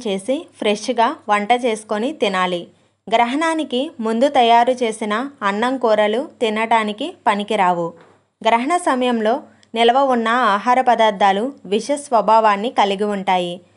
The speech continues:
ఒకవేళ తింటే వెంటనే వాటి స్వభావాన్ని చూపకపోయినా నిదానంగా శరీరానికి హాని కలిగిస్తాయని శాస్త్రాలు పెద్దలు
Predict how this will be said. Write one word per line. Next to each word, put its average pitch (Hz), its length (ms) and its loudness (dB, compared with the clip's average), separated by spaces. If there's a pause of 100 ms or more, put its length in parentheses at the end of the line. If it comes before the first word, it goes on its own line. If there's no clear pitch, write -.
(200)
ఒకవేళ 247 520 4
తింటే 247 280 0 (220)
వెంటనే 226 420 0 (280)
వాటి 214 240 0 (140)
స్వభావాన్ని 220 760 2
చూపకపోయినా 214 720 -2 (460)
నిదానంగా 233 560 2 (100)
శరీరానికి 220 600 0 (120)
హాని 214 360 0
కలిగిస్తాయని 202 760 -2 (480)
శాస్త్రాలు 220 600 2 (120)
పెద్దలు 208 340 -2